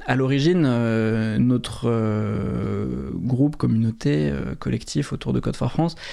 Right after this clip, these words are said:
a beaucoup travaillé sur Democracy O S, qui était un logiciel argentin, euh, qui est un peu plus ancien, euh, qui était beaucoup plus simple, euh, il y avait moins de fonctionnalités, mais, euh, ça marchait déjà, c'était, c'était assez intéressant.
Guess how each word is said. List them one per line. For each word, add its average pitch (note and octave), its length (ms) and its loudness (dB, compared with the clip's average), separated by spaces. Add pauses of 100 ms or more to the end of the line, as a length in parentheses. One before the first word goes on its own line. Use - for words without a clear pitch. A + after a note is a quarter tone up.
(200)
a - 80 0
beaucoup B2+ 200 2
travaillé C3 300 2
sur C3+ 200 0
Democracy C#3 560 0
O C#3 60 2
S, - 400 -6
qui - 100 -18
était - 160 -8
un A2 80 -2
logiciel A2 320 -2
argentin, A2 400 2 (640)
euh, A2+ 440 2 (140)
qui B2+ 340 0
est A2+ 40 2
un A2+ 100 2
peu - 120 0
plus C3 180 2
ancien, F#3 300 0 (580)
euh, A2+ 380 2
qui - 200 -2
était C#3 260 2
beaucoup C#3+ 460 2
plus D#3+ 160 2
simple, - 520 0 (280)
euh, A2+ 240 2
il A#2 60 2
y A#2 40 2
avait A2+ 120 2
moins C#3+ 300 4
de D#3+ 60 0
fonctionnalités, C3 640 2 (420)
mais, A#2 320 4
euh, A2 180 2
ça A#2+ 140 0
marchait A2 260 -2
déjà, A#2 280 0
c'était, B2 400 -2 (100)
c'était - 260 -4
assez B2 160 0
intéressant. A#2 460 -2